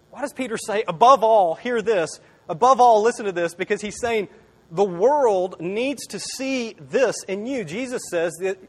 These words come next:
that they will know that you're my disciples if you what? If you love one another. If you're operating towards one another in a way that is foreign to the world because of the hope that's been caused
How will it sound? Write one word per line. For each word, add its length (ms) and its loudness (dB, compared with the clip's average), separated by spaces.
that 300 -6
they 160 2
will 160 -4
know 260 -2
that 160 -6
you're 180 -4
my 140 -2
disciples 640 -6
if 220 -10
you 240 -16
what? 260 -4
If 160 -18
you 80 -16
love 600 -2
one 160 -10
another. 460 -2
If 140 -6
you're 160 0
operating 520 2
towards 280 -6
one 180 -2
another 400 0
in 160 -2
a 60 0
way 260 2
that 140 -4
is 100 -10
foreign 460 -2
to 80 -14
the 80 -2
world 320 -2
because 240 -8
of 60 -12
the 80 -2
hope 240 -4
that's 120 -14
been 160 -12
caused 560 -8